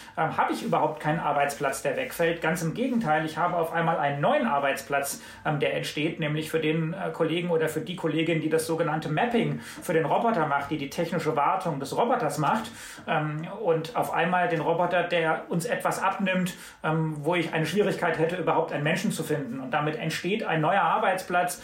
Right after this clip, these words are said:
durch die Robotik, ohne dass ein anderer wegfällt. Und wir werden sogar ein interessanterer Arbeitgeber, als wir das vorher waren.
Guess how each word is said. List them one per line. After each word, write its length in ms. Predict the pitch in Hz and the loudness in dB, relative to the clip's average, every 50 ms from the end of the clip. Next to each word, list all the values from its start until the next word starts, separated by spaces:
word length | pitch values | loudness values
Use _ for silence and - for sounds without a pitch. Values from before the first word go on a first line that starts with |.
| - - - - | -16 -18 -12 -4
durch 200 | - 202 196 - | -2 -2 -2 0
die 60 | - | 0
Robotik, 560 | 156 165 160 165 175 156 160 180 190 190 - - - - - | 0 0 2 4 2 2 2 0 -4 -4 -6 -12 -16 -12 -4
ohne 180 | - 180 180 180 | -2 0 2 2
dass 160 | 180 165 165 | 2 2 0
ein 120 | 170 170 | 0 0
anderer 300 | 175 156 175 175 165 147 | 2 2 2 2 2 2
wegfällt. 640 | 139 202 - - - - 156 151 185 208 202 - - - | 2 2 0 0 0 0 2 2 2 2 0 -4 -6 -2
Und 260 | - 170 165 156 - | 0 0 0 0 0
wir 120 | 160 151 - | 0 0 2
werden 220 | 156 165 175 180 | 2 2 2 2
sogar 260 | 151 160 160 170 185 | 0 0 2 2 2
ein 140 | - 156 170 | 0 0 -2
interessanterer 680 | 196 160 165 165 151 - 143 175 226 220 185 175 165 175 | -2 -4 -4 -4 -2 0 0 2 2 2 4 4 2 4
Arbeitgeber, 560 | 170 170 165 165 160 160 160 165 165 160 160 | 2 2 2 2 0 0 0 -2 0 2 2
als 220 | 160 160 160 - - | 2 0 0 -2 -2
wir 80 | 160 | -2
das 140 | 147 143 - | -2 -2 0
vorher 300 | - 160 165 160 160 - | 2 4 4 4 4 2
waren. 360 | 127 123 120 120 117 - - | 2 0 0 0 -4 -6 -12